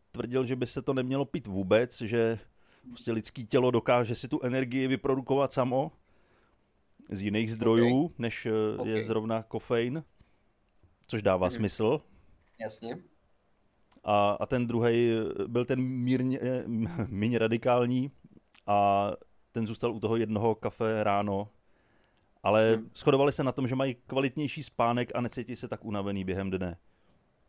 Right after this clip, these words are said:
Speaker 2: A honili si u toho navzájem penisy, když tohle to říkali?
Speaker 1: Eh, já si myslím, že jo, ale na ně byl záběr právě od pasu nahoru, takže bylo vidět jenom, že se
Speaker 2: Jo.
Speaker 1: hejbou ruce,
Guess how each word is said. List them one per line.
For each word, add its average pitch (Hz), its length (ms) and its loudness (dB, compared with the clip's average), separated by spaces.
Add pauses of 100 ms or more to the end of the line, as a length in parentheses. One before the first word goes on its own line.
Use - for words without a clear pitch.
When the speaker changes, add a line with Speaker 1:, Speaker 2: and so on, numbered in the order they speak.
(920)
Speaker 2:
A 139 40 2
honili 147 360 2
si 160 160 -2
u 147 80 -2
toho 143 140 2
navzájem 135 340 4
penisy, 131 380 0
když 139 160 -10
tohle 120 180 2
to 120 100 -6
říkali? 117 380 -6 (320)
Speaker 1:
Eh, 117 640 2
já 123 200 2
si 180 140 -2
myslím, 170 240 -2
že 170 200 4
jo, 135 340 10
ale 135 440 2 (180)
na 131 200 -6
ně 135 120 -2
byl 139 160 2
záběr 131 400 2
právě 131 240 0
od 131 140 -4
pasu 139 240 -4
nahoru, 127 360 2
takže 127 240 -4
bylo 123 200 -2
vidět 123 220 -6
jenom, 123 180 -4
že 123 80 -10
se - 120 -4
Speaker 2:
Jo. 127 40 2
Speaker 1:
hejbou 135 280 2
ruce, 123 420 -2